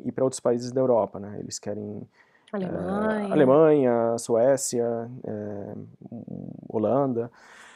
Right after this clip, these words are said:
Speaker 1: Tem, então tem muita gente que usa a Itália simplesmente porque fica geograficamente mais perto, eh,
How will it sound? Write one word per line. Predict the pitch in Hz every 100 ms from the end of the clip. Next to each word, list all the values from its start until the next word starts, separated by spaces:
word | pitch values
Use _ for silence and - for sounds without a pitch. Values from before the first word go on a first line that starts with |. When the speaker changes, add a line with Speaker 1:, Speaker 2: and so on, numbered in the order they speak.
| - _
Speaker 1:
Tem, | - 127 131 135 143 - 226 240 - _ -
então | - 139
tem | 151
muita | 151 160 156
gente | 143 151
que | - 156 143 139 - - _ _
usa | 143 147
a | 156
Itália | 147 131 139 156 156 _ _ -
simplesmente | - 143 139 139 139
porque | - 131 - 123 120 123 120
fica | - 120 123 123
geograficamente | 117 123 117 - 117 110
mais | 120 120
perto, | - 117 135 - 120 -
eh, | 113 110 107 104 -